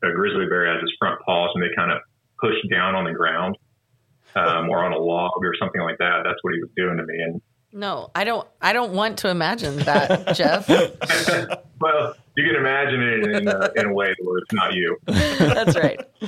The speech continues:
Speaker 1: You know, his, his left paw was on my, kinda on my pelvis and ribs on my left side, and his right one was on my right knee.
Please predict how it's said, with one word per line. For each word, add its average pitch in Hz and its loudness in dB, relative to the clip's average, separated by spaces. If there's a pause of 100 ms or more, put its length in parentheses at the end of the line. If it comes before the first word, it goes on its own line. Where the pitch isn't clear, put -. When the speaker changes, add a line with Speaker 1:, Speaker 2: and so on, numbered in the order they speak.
(760)
Speaker 1:
You 139 0
know, 127 2
his, 120 0 (160)
his 113 0
left 139 0
paw 120 2
was 98 -2
on 107 -2
my, 92 0 (320)
kinda 120 2
on 120 0
my 95 0 (120)
pelvis 101 0
and 82 -2
ribs 92 0 (340)
on 101 -2
my 90 0
left 90 -2 (100)
side, 92 0 (400)
and 87 -2
his 87 -2 (100)
right 90 0
one 87 -4
was 85 -2
on 82 -4
my 80 -4
right 80 -2
knee. 85 -4